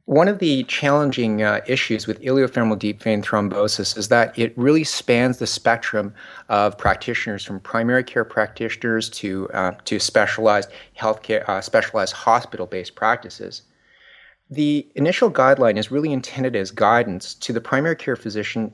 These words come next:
and the first responder in the rapid assessment of venous disease.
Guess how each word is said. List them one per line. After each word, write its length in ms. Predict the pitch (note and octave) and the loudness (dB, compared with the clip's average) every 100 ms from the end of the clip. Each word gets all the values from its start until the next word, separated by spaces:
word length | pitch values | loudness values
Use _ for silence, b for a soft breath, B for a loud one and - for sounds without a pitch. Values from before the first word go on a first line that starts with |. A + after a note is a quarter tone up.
| _ | _
and 140 | A2+ | -4
the 60 | B2 | -4
first 320 | - C3 B2 | 0 -2 -2
responder 640 | A2+ - - D3+ B2 F2 - B B | -6 -4 -2 0 0 -2 -4 B B
in 120 | A#2 | 0
the 60 | A2+ | 4
rapid 380 | A2 A2+ B2 C3 | 6 6 4 -2
assessment 480 | - G#2 - A2 | 0 -2 0 -4
of 100 | G#2 | -6
venous 320 | - G2+ G2 - | -8 -8 -8 -10
disease. 580 | G2 G#2 G2 F#2+ - | -10 -8 -8 -10 -14